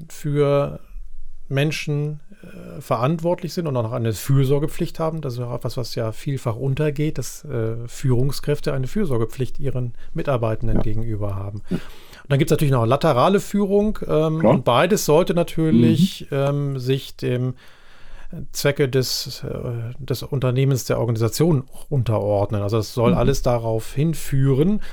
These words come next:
Speaker 1: Und da kann jetzt so eine Personalabteilung sicherlich auch eine Rolle spielen,
Speaker 2: Mhm.
Speaker 1: indem sie nochmal dafür sorgt, dass, und jetzt sind wir aber beim nächsten Thema, nämlich dass durch geeignete Personalentwicklungsmaßnahmen
Speaker 2: Ja.
Speaker 1: dieser Zweck des Unternehmens untermauert wird.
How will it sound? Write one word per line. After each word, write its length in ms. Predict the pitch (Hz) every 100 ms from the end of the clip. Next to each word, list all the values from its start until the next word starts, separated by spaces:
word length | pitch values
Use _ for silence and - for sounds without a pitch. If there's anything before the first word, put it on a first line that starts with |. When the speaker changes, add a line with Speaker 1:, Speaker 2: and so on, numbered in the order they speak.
| - -
Speaker 1:
Und 160 | 123 120
da 180 | 143
kann 200 | 156 175
jetzt 220 | 165 165 -
so 80 |
eine 100 | 147
Personalabteilung 720 | 139 127 120 120 147 147 147 131
sicherlich 480 | 127 131 123 -
auch 160 | 123 107
eine 160 | 117 107
Rolle 480 | 98 92 104 127
spielen, 680 | 135 - - 147 170 208 233 - - - - -
Speaker 2:
Mhm. 80 | -
Speaker 1:
indem 340 | - 120 135
sie 160 | 131 135
nochmal 300 | 131 123 127
dafür 260 | 120 - 110
sorgt, 400 | 117 147 - -
dass, 220 | 123 -
und 260 | 156 120
jetzt 80 | 110
sind 80 | 139
wir 40 |
aber 120 | 131 123
beim 200 | 123 113
nächsten 320 | 170 - 147
Thema, 220 | 131 131
nämlich 240 | 123 120 -
dass 260 | 117 - - -
durch 220 | 131 117
geeignete 400 | 131 120 120 120 - 117 113 104 104 110 190 220
Personalentwicklungsmaßnahmen 960 | 165 113 104 104 123 104 101 110 - 185 -
Speaker 2:
Ja. 160 | 180 175 - - - - - - - -
Speaker 1:
dieser 320 | 139 123 120 113
Zweck 280 | - 151
des 160 | 147 -
Unternehmens 640 | 135 117 117 123 120 117
untermauert 640 | 135 123 110 113 104 87 -
wird. 220 | - -